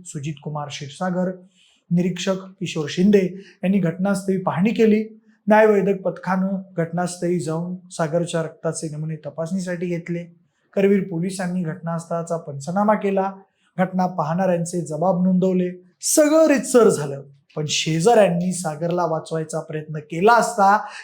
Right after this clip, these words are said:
तर ते त्याला वाचवू शकले असते का, असा प्रश्न पडल्याशिवाय राहत नाही. असो, करवीर पोलिसांनी पस्तीस वर्षीय सागरच्या हत्येप्रकरणी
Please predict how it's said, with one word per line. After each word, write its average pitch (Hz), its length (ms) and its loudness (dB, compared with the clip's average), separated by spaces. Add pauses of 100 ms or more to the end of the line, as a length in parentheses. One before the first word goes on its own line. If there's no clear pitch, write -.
तर 220 160 6
ते 196 120 4
त्याला 190 220 2
वाचवू 170 460 0
शकले 202 360 2
असते 190 280 -2
का, 170 280 0 (280)
असा 202 200 0
प्रश्न 190 440 -4
पडल्याशिवाय 160 640 -4
राहत 151 260 -4
नाही. 143 240 -8 (420)
असो, 175 480 -2 (200)
करवीर 170 280 6
पोलिसांनी 190 720 0 (240)
पस्तीस 226 380 2
वर्षीय 190 380 -2
सागरच्या 170 520 -4
हत्येप्रकरणी 180 840 -2